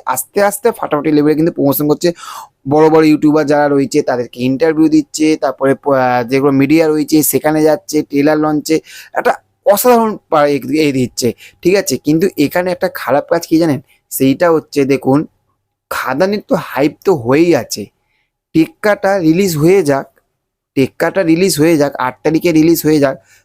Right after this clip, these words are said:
তারপরে যদি এইটা আসে, ধরুন যে টেক্কা রিলিজ হওয়ার এক সপ্তাহ পরে এই খাদানের এই পোস্টারটা এলো, তাহলে দর্শক কি হচ্ছে, আরও কিন্তু "এই সাবাস, এই রকম লুক এলো, ভাই টেক্কা দেখে নিয়েছে, এবার আমাদেরকে খাদান দেখতে হবে", মানুষ আরও এক্সাইটমেন্ট পাবে।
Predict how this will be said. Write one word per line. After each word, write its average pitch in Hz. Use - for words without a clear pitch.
তারপরে 151
যদি 185
এইটা 151
আসে, 123
ধরুন 147
যে 190
টেক্কা 147
রিলিজ 156
হওয়ার 175
এক 131
সপ্তাহ -
পরে 180
এই 147
খাদানের 143
এই 170
পোস্টারটা 131
এলো, 107
তাহলে 151
দর্শক 143
কি 208
হচ্ছে, 180
আরও 135
কিন্তু 180
"এই 170
সাবাস, 127
এই 156
রকম 185
লুক 190
এলো, 214
ভাই 143
টেক্কা 175
দেখে 185
নিয়েছে, 190
এবার 151
আমাদেরকে 151
খাদান 135
দেখতে 123
হবে", 110
মানুষ 165
আরও 180
এক্সাইটমেন্ট 170
পাবে। 104